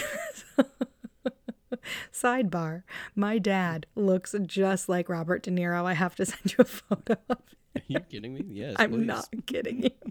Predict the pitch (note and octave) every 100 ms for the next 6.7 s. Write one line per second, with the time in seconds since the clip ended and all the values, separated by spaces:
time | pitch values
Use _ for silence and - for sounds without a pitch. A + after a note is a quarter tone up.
0 | - - G#3 - - - - _ - B3+
1 | B3 - _ - - - - - - -
2 | D3 - - B3 A3+ A3 A#3 - _ -
3 | - - B3 A#3 C#4 D4+ D4+ G3+ G3 F#3
4 | F3+ F3+ F3 F3 E3 E3 E3+ E3+ E3+ E3+
5 | F3+ E3+ F3 E3+ F3 F3+ F3 F3 F3 F3
6 | F3+ F3 F3+ - F3 D#3